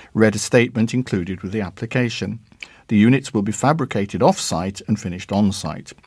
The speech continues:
The charity said the rent would eventually help pay for more social housing, as well as contribute towards funding the mission's work across Tolladine. "We aim to have a mission community in Tolladine that will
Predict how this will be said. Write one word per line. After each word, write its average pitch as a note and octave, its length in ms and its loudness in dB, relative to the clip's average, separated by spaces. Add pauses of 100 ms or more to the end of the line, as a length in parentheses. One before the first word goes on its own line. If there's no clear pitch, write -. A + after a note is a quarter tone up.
(640)
The A2 100 -4
charity F3 420 2
said A2+ 380 0
the A2+ 80 -2
rent B2+ 540 -2 (280)
would C3+ 200 2
eventually F3 420 0
help A#2+ 240 0
pay A2+ 220 2
for C#3 100 -2
more G#2+ 240 2
social G#2 420 -2
housing, C3 480 0 (240)
as A#2+ 160 -4
well C3+ 240 4
as A2+ 120 2
contribute G#2 640 -2
towards G#2+ 320 -2
funding C#3 500 2
the G#2 60 0
mission's G2+ 420 -2
work F#2+ 320 -4
across - 360 -6
Tolladine. A2 640 -2 (840)
"We B2+ 140 6
aim F#3 240 6
to - 80 -4
have D#3 160 4
a C3+ 60 2
mission F#3 440 2
community F3+ 600 2
in F#2 120 -6
Tolladine G2+ 560 -2 (280)
that A2 100 -2
will A#2+ 160 -4